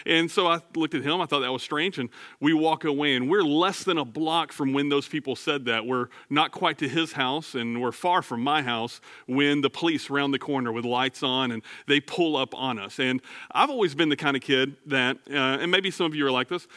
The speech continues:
I just, I just sort of take my licks. I, I mean, if I'm in trouble, I just, I just look it down, and I answer for what I did, and I take whatever my punishment is. And so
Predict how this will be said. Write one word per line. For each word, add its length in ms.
I 80
just, 240
I 40
just 140
sort 120
of 60
take 200
my 120
licks. 500
I, 220
I 80
mean, 240
if 120
I'm 140
in 100
trouble, 400
I 80
just, 380
I 80
just 160
look 180
it 80
down, 320
and 80
I 220
answer 320
for 100
what 140
I 40
did, 260
and 100
I 100
take 240
whatever 220
my 120
punishment 440
is. 140
And 100
so 200